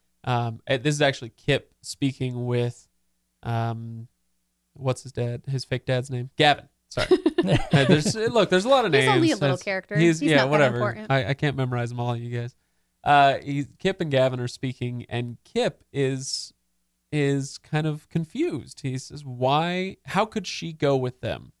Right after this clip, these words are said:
Speaker 1: They're monsters, literal, real, flesh and Luxon monsters." And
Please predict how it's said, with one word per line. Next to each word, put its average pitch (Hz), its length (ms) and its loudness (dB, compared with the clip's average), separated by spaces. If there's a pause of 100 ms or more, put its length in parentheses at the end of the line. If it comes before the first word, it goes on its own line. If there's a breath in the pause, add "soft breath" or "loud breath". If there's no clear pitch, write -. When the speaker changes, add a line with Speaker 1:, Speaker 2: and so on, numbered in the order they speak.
(100)
Speaker 1:
They're 135 160 0
monsters, 151 840 -2
literal, 190 680 -2
real, 135 440 -2
flesh 160 460 -2
and 202 140 -8
Luxon 135 580 -6 (100)
monsters." 135 760 -6 (1000)
And 117 720 0